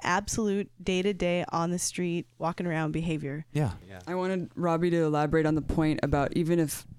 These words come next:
Speaker 3: Bradley Manning does come up with some sort of confession.
Speaker 2: Oh, yeah,
Speaker 3: Did you hear
Speaker 2: yeah.
Speaker 3: talk ab-
Speaker 2: Yeah, back to the evidence. You were saying that if they had evidence, they would have brought it forward.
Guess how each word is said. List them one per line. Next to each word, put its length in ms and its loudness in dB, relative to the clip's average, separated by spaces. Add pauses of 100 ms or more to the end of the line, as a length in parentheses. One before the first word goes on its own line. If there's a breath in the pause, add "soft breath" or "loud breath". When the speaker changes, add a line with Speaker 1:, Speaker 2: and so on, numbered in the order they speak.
(100)
Speaker 3:
Bradley 360 2
Manning 300 2
does 340 4
come 160 4
up 160 2
with 120 4
some 200 4
sort 180 2
of 120 -2
confession. 800 0 (100)
Speaker 2:
Oh, 160 0
yeah, 100 0
Speaker 3:
Did 80 -2
you 60 2
hear 100 4
Speaker 2:
yeah. 80 0
Speaker 3:
talk 240 -2
ab- 100 -2
Speaker 2:
Yeah, 200 6
back 340 4
to 100 4
the 180 4
evidence. 600 4
You 140 4
were 100 4
saying 320 4
that 200 2
if 120 2
they 100 4
had 260 4
evidence, 380 2
they 120 2
would 120 2
have 160 0
brought 220 4
it 100 -2
forward. 460 0